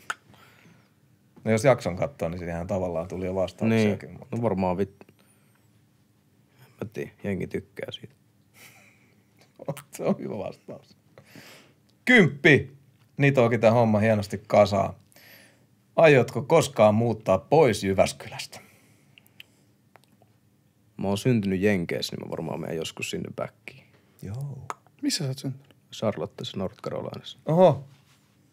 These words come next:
Speaker 1: Hornetsin miehiä. Kova.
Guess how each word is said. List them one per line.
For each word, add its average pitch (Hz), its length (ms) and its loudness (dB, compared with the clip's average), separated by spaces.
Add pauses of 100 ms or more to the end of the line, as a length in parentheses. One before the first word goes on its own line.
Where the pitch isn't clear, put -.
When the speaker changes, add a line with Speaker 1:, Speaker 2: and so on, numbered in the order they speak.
(520)
Speaker 1:
Hornetsin 104 440 2
miehiä. 90 420 -4 (1080)
Kova. 90 300 -8